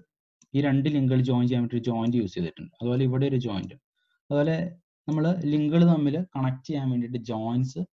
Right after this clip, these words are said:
use ചെയ്യാറുണ്ട്. ഇപ്പൊ ഡിഫറന്റ് ആയിട്ടുള്ള പർപ്പസുകൾക്ക് ഡിഫറന്റ് ലിങ്ക്, ആ, joints ആണ് നമ്മൾ യൂസ് ചെയ്യുന്നത്. അപ്പൊ അതിനെപ്പറ്റി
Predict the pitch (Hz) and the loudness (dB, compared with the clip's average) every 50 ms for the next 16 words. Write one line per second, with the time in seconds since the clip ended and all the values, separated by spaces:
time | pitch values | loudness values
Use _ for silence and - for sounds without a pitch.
0 | _ _ _ _ _ 120 120 113 - - 104 95 85 78 73 80 82 - _ _ | _ _ _ _ _ 0 0 0 0 -2 -4 -4 -4 -4 -8 -10 -16 -18 _ _
1 | _ _ _ _ _ _ _ _ 143 143 139 143 143 139 - 147 151 156 160 160 | _ _ _ _ _ _ _ _ -6 -2 -2 -2 -2 -2 -2 -2 -2 0 0 2
2 | 156 147 143 143 147 143 139 143 151 180 - - _ _ _ _ _ _ _ _ | 0 0 -2 -2 -2 -2 0 0 -2 -4 -6 -8 _ _ _ _ _ _ _ _
3 | _ _ _ - 147 135 - - 139 131 - 139 135 139 143 147 139 135 135 131 | _ _ _ -8 -8 -6 -4 -4 -4 -2 -2 -2 0 0 0 0 0 -2 -2 -2
4 | - 143 143 147 143 131 147 160 175 - _ - 131 127 127 127 127 131 120 135 | -2 -2 0 0 0 0 0 -2 -4 -6 _ -6 -4 0 0 2 2 2 2 0
5 | 131 123 123 123 120 120 117 113 127 120 120 120 120 123 131 131 127 123 120 117 | 0 -2 -2 -2 -2 -2 -2 -2 -2 -2 0 0 0 -2 -2 -2 -2 0 0 -2
6 | 113 107 101 98 95 - - 98 92 95 95 110 110 113 120 120 - 131 131 143 | -2 -2 -4 -6 -6 -6 -4 -4 -2 -2 -2 -4 -4 -4 -4 -4 -4 -4 -2 0